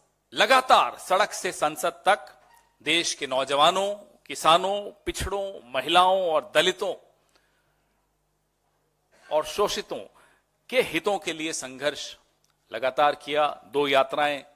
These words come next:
निकली हैं, ये दूसरी का कल समापन है। भारत जोड़ो यात्रा आप सबने कवर की थी, आपने देखा था कि वो देश के कोने कोने तक गए,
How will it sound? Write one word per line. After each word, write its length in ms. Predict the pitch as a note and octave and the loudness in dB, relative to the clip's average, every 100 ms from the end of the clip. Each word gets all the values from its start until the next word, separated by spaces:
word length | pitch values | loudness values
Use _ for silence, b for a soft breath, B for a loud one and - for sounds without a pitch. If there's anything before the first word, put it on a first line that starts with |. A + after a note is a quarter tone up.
| _ _ _ | _ _ _
निकली 340 | A2+ C3+ D#3+ | -20 -14 -12
हैं, 280 | D3 D#3 - _ | -10 -10 -12 _
ये 80 | B2 | -18
दूसरी 360 | C3 B2+ C#3 | -16 -16 -12
का 100 | C#3 | -10
कल 200 | C3 C3 | -6 -6
समापन 460 | A#2 A#2 A#2+ D3+ D3 | -8 -6 -4 -4 -6
है। 140 | C#3 | -8
भारत 340 | C3 B2+ C3 C3+ | -6 -2 0 -2
जोड़ो 240 | C#3+ C#3 | -4 -2
यात्रा 560 | C3 B2+ D3 C#3+ - B B B B - | 0 0 2 0 0 B B B B -6
आप 220 | A#2 - | -6 -6
सबने 520 | C#3+ C3 C#3 A#2+ - _ _ - | -10 -8 -8 -8 -14 _ _ -10
कवर 220 | B2 C#3 | -8 -8
की 180 | - D#3 | -10 -14
थी, 240 | - E3+ | -12 -14
आपने 340 | - G2 B2+ A#2 | -10 -10 -10 -10
देखा 300 | A#2+ C3 C#3 | -8 -4 -4
था 380 | D3+ D3 - b b b b | -4 -8 -12 b b b b
कि 80 | G3+ | -4
वो 120 | G3+ | -2
देश 320 | F3+ A#3+ A#3+ | 4 4 2
के 120 | - A#3 | -4 -4
कोने 340 | G#3 A#3+ B3+ | 0 4 4
कोने 280 | B3+ G3 E3+ | 4 -2 -2
तक 240 | D#3+ C#3 | -4 -4
गए, 260 | C3 B2+ | -2 -2